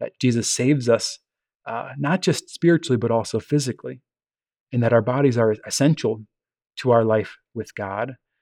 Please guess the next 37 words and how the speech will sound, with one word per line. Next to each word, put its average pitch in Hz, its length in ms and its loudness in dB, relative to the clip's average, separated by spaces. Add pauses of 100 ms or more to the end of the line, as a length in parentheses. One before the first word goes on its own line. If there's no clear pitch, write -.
(500)
And 131 120 2
then 151 160 6
to - 160 -4
start 208 300 4
to 147 80 2
look 143 340 2
at 247 100 -4
yourself 117 640 0
with 131 200 -2
this - 160 -2
kind 123 240 -2
of 107 120 0
wonder 110 800 0 (300)
of 117 160 -4
the 120 100 0
beauty 160 380 2
of 160 120 0
how 123 200 2
God 110 280 0
has 101 120 0
made 110 320 0
you, 120 220 -8 (380)
and 127 200 0
consider 170 460 4 (500)
deep 208 220 2
down 151 240 4
what's 120 180 2
really 220 360 2
happening 107 760 -4 (580)
in 170 220 4
you 127 180 6
that 113 240 -2
causes 165 460 0
you 147 100 4
to - 180 2
act 123 260 -6
out 107 200 -2